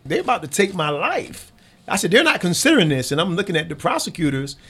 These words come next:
and they were dead set on me going to prison for the rest of my life. I'm looking at the police officer. I'm like, I'm, I'm looking at them fabricating a story because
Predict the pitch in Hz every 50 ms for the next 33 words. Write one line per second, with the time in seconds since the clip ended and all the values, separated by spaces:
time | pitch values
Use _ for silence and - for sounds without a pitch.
0 | - - - _ _ _ _ - 190 190 190 180 170 165 156 147 143 165 196 202
1 | 185 147 135 135 165 185 196 214 208 - - - 214 247 240 - - - 143 165
2 | 165 160 160 165 170 175 185 190 - - _ _ - 156 196 202 143 160 165 175
3 | 196 214 190 - - - 302 180 151 143 165 143 139 170 170 - 113 127 135 -
4 | - 80 - - - - _ _ _ _ _ _ _ _ _ _ - - 156 180
5 | 156 185 180 175 170 156 - 170 220 302 294 - 156 143 - - 302 302 311 -
6 | 202 208 - - _ _ _ _ _ _ _ _ 165 165 180 196 - - 156 156
7 | 190 277 254 240 196 190 170 156 131 127 120 110 - - - _ _ - _ _
8 | _ _ _ - - - _ _ _ _ _ - - - - 196 214 233 233 202
9 | 180 - - 202 170 151 139 123 - - 190 214 247 247 196 160 151 156 151 -
10 | 175 160 151 143 139 135